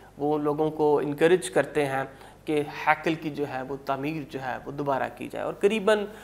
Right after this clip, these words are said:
तारीख बताती है approximately, अ, पाँच सौ उन्नीस बी-, बीसी में जो है, अ, ये तकरीबन हैकल का जो वो कम-, काम है वो जो कंप्लीट हो चुका था। फिर करीबन पाँच सौ साल के बाद,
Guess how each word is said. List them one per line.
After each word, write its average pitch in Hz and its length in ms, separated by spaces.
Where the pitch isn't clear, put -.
तारीख 165 240
बताती 165 400
है 151 400
approximately, 147 640
अ, 131 300
पाँच 143 340
सौ - 140
उन्नीस 165 360
बी-, 143 380
बीसी 156 360
में 143 200
जो 139 80
है, 131 260
अ, - 120
ये 135 340
तकरीबन 143 420
हैकल 139 300
का 135 100
जो 131 140
वो 127 80
कम-, 127 260
काम 131 240
है 127 120
वो 139 140
जो 143 100
कंप्लीट 151 460
हो 123 80
चुका - 240
था। - 180
फिर 302 120
करीबन 285 340
पाँच 269 580
सौ - 380
साल 190 540
के 202 100
बाद, 143 680